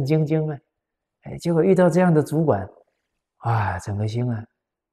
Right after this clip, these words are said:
很安定啊。啊，我记得当初跟我一位，啊，当初结拜的大哥，大我十二岁啊。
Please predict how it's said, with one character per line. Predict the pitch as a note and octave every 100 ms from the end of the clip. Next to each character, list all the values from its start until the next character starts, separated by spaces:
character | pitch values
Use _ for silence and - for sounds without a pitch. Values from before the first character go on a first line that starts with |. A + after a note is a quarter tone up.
| _
很 | - -
安 | A#2 A#2
定 | B2+
啊。 | F#2 E2 - _ _ _ _ _ _ _ _ _
啊， | - G#2 G2
我 | G#2
记 | A2 C#3+
得 | B2 A#2
当 | C3+
初 | B2 C3+ C3 B2 - _ _ _ _ _ _ _ _
跟 | - B2+
我 | A2 G2
一 | G#2+
位， | A#2+ B2 G#2 - _ _ _ _ _ _ _ _ _
啊， | D3 A2 _ _ _ _ _ _ _ _ _ _ _ _ _ _ _ -
当 | A#2+
初 | A#2 A#2
结 | A2 G#2+ G#2+
拜 | B2+ A#2
的 | G#2+
大 | B2 A2
哥， | G2 G2+ F#2
大 | - A#2+
我 | F#2 F2
十 | - -
二 | A#2+
岁 | G2+ - A2
啊。 | -